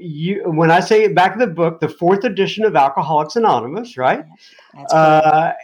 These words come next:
Speaker 1: and what is the name of that story?
Speaker 2: It's called Crossing the River of Denial. So I, I know a little bit about denial. That's
Speaker 1: Yeah, that is, uh,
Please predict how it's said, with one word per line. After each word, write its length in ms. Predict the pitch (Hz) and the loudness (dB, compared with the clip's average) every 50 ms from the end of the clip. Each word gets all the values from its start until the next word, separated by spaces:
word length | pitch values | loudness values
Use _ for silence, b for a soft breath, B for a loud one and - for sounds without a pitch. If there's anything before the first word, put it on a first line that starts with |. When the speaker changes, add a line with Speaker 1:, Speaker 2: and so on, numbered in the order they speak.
| - - | -6 -2
Speaker 1:
and 240 | 196 180 170 170 147 | 2 2 2 2 2
what 240 | 151 180 208 233 240 | 2 2 2 2 2
is 160 | 247 208 - | -2 -2 -2
the 100 | 240 214 | -2 0
name 400 | 185 180 180 196 214 233 233 226 | 2 4 4 4 2 2 0 -2
of 220 | 226 226 202 190 | -2 -2 0 2
that 260 | 233 233 233 233 - | 2 2 2 2 -2
story? 460 | - - - 240 240 262 277 294 302 302 - _ _ _ _ _ | -6 -4 -2 0 0 0 0 -2 -6 -6 -10 _ _ _ _ _
Speaker 2:
It's 200 | - 202 196 196 - | -6 -6 -6 -4 -4
called 240 | - 180 165 160 - | -2 -2 -2 -4 -6
Crossing 600 | - - 226 233 247 254 254 - 269 262 262 262 | -4 -2 0 0 2 0 0 -2 -2 -2 -2 -2
the 100 | 214 208 | -2 -2
River 480 | 190 180 196 202 196 208 208 202 202 - | 0 2 2 0 0 0 -2 -4 -4 -6
of 180 | 202 196 165 160 | -8 -8 -6 -4
Denial. 680 | - 180 165 160 151 151 147 147 147 147 147 139 135 _ _ _ _ _ _ _ _ _ _ _ _ _ _ _ _ _ | -4 -2 -2 -4 -6 -8 -8 -8 -10 -10 -12 -14 -16 _ _ _ _ _ _ _ _ _ _ _ _ _ _ _ _ _
So 140 | - - 247 | -8 -4 -4
I, 160 | 233 240 - | -4 -4 -4
I 120 | - 262 262 | -4 -2 0
know 180 | 277 302 294 | 2 2 2
a 60 | 269 254 | 2 2
little 200 | 233 233 226 214 | 2 2 0 0
bit 100 | 185 202 | 0 -2
about 320 | 180 160 175 170 165 160 - | -2 -2 -4 -6 -6 -6 -8
denial. 540 | - 156 151 151 147 139 139 135 135 147 143 | -12 -14 -14 -14 -14 -14 -14 -14 -16 -18 -20
That's 340 | 156 147 151 - - - | -20 -18 -16 -16 -10 -4
Speaker 1:
Yeah, 220 | 170 175 196 185 170 | 0 0 2 2 2
that 320 | 160 185 202 220 247 240 | 2 2 2 2 2 2
is, 580 | 202 208 196 196 190 185 185 180 170 156 143 160 | 2 2 4 4 4 2 2 0 -2 -2 -4 -4
uh, 60 | 165 | -4